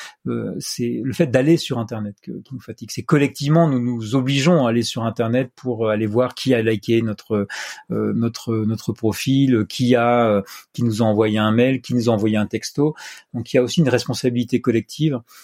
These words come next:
Euh, donc je pense qu'il faut d'abord faire attention à, à, à, à pas trop, euh, euh, avoir l'impression que c'était mieux avant. Euh, et, euh,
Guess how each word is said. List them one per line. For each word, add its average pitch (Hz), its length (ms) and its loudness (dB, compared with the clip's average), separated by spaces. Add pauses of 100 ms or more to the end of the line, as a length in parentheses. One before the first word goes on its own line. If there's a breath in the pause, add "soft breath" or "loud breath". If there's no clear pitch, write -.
(340 loud breath)
Euh, 107 260 -2
donc 117 180 -6
je - 60 -10
pense 143 200 -2
qu'il 110 100 -8
faut 123 120 -2
d'abord 131 480 2 (240)
faire 143 280 2
attention 131 560 0
à, 104 360 0
à, 101 1040 -4
à, - 60 -6
à 117 40 -6
pas 139 140 0
trop, 147 500 6
euh, 110 180 4 (380 loud breath)
euh, 110 400 0
avoir 117 280 0
l'impression 117 400 -2
que - 60 -6
c'était 117 240 0
mieux 123 220 6
avant. 120 360 2 (400 loud breath)
Euh, 110 320 0
et, 120 360 2
euh, 107 140 -2